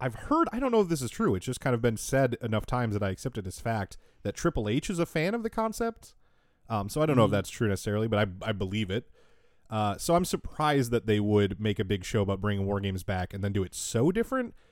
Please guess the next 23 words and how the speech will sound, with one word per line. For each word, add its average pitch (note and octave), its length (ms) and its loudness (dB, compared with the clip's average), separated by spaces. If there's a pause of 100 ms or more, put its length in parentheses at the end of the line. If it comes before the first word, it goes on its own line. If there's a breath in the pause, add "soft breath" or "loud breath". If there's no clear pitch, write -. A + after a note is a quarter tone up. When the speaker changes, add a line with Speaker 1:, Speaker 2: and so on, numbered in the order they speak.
(280)
Speaker 1:
Uh, F3+ 140 0
not C4 180 4
that A#3 120 6
I - 20 10
had F#3+ 140 8
a - 20 6
problem G#2 460 2
with F2 160 -6
it. F2+ 80 -4
It F#2 80 -4
didn't B2 180 0
make G#2+ 160 0
me G#2+ 160 -2
angry, B2 420 0
and F3 140 -2
I G3+ 60 6
thought G3+ 120 2
the C3 60 6
Speaker 2:
Mm. B2+ 40 8
Speaker 1:
match B2 220 4
was F2 140 -4
good. E2 260 -8
So, A2 300 0